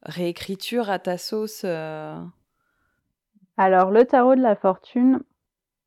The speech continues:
Speaker 2: à la base, euh, je l'avais conçu comme un tarot de Marseille. Euh, vraiment tout à la base, donc c'est-à-dire que j'ai commencé, euh, l'idée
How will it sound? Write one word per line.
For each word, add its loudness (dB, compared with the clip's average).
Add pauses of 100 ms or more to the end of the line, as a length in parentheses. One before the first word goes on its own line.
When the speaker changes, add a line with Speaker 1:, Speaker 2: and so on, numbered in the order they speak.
(140)
Speaker 2:
à 8
la 10
base, 4 (120)
euh, -4
je -10
l'avais 2
conçu -4
comme -2
un 0
tarot 2
de 6
Marseille. 0 (580)
Euh, -2
vraiment 2
tout -2
à 6
la 4
base, 2
donc -8
c'est-à-dire -4
que -6
j'ai -6
commencé, 0 (160)
euh, -6
l'idée 2